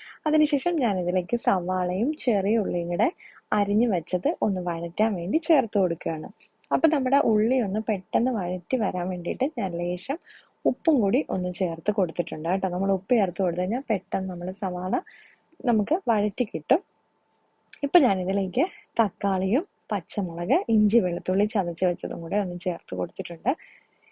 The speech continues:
ഇനി ഇതിൻ്റെ പച്ചമണമൊക്കെ ഒന്ന് മാറി വരും വരെ നമുക്കൊന്ന് ഇളക്കി യോജിപ്പിച്ചെടുക്കാം.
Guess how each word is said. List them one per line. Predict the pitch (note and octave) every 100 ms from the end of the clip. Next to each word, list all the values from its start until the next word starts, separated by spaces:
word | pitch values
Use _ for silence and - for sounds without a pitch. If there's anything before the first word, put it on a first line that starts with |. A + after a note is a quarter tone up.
| _
ഇനി | F4 F4
ഇതിൻ്റെ | G#3+ F#3 F#3 G3
പച്ചമണമൊക്കെ | E3+ - - G#3 E3 F3 F3+ F#3+ F3
ഒന്ന് | E3+ F#3+
മാറി | E3+ E3 F3
വരും | G3+ F3 F3
വരെ | E3 F#3+ C4+
നമുക്കൊന്ന് | G3+ E3+ F3+ F3 D4+ D#4
ഇളക്കി | G3 E3+ - A#3+
യോജിപ്പിച്ചെടുക്കാം. | F3 E3 - F3 A3+ E3+ - F#3+ D#4+